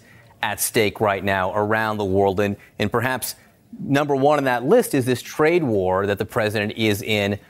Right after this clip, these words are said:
with China. Do you have any question from Friday to today,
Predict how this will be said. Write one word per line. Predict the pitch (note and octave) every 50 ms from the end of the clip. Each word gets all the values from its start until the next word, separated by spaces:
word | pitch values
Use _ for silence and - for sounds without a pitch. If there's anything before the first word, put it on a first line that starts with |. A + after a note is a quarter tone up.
| - _ _
with | - B2+ - -
China. | - - D#3+ E3+ F#3+ F#3 D3 A2+ G2 -
Do | - - E4
you | A4
have | G#4+ - -
any | F3 F#3+ G#3+ A3
question | - - E3 D#3+ D#3 - - E3 D#3+ D#3 - - _ _ _ _ -
from | - D3+ C#3+
Friday | - - - - F#3+ F3+ F#3+ G#3+ A3+ A3 A3 A3 A3 G3+ - - _ _ _
to | - D#3+
today, | D3 D3+ C3+ G#2+ G#2 F#2 D#2 D2 C2+ - -